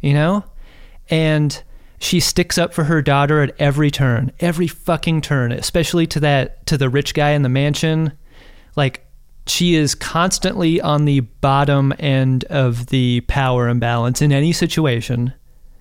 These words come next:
by virtue of her social standing or how she looks, or that her family has either died or made mistakes that have reflected poorly on her and everyone else.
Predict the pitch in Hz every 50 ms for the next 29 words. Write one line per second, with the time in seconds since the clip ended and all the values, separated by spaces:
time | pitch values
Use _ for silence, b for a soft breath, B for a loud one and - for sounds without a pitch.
0 | b b b b b b - 143 139 139 120 147 143 135 - - 151 135 135 123
1 | - - 143 135 127 123 120 120 113 - b b b b b b b b b b
2 | - - 151 147 139 - 151 135 - - - 139 139 139 135 131 139 139 135 135
3 | 139 143 - - 143 139 131 127 123 120 117 117 113 - b b b b b b
4 | b b b b b b b - - 147 139 - - - 147 131 123 120 120 127
5 | 135 139 - - - - - - - - - - b b b b b b b 147
6 | 143 139 131 127 127 117 127 143 131 127 123 - - - - - - - - 151
7 | 143 127 - - 151 147 147 147 143 143 139 135 135 110 127 139 131 - 143 139
8 | 127 135 131 123 120 131 123 127 127 127 120 131 131 131 127 127 127 - - 131
9 | - - - 139 127 127 135 - - - - - - 131 123 127 127 123 113 113
10 | - - - - - - 165 139 127 - - 151 139 127 - 131 - - - 147
11 | 135 131 131 131 131 127 127 127 127 120 131 131 131 135 135 131 127 120 139 135
12 | 131 127 127 127 131 139 143 - - -